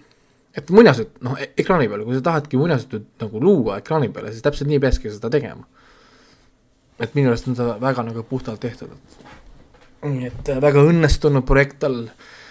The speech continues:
Speaker 2: Mees oskab, oskab teha ilusaid asju, ei ole midagi öelda.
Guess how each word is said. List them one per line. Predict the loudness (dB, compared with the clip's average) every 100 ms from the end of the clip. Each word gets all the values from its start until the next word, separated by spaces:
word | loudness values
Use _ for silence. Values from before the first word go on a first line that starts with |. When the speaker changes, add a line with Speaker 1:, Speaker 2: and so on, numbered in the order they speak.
| -12 0
Speaker 2:
Mees | 2 4
oskab, | 2 2 0 0 0
oskab | 0 -2 -4 -6
teha | -2 2 4
ilusaid | 2 0
asju, | -4 -4 -8 -6
ei | -4
ole | -2
midagi | -2 -2 -2
öelda. | -4 -8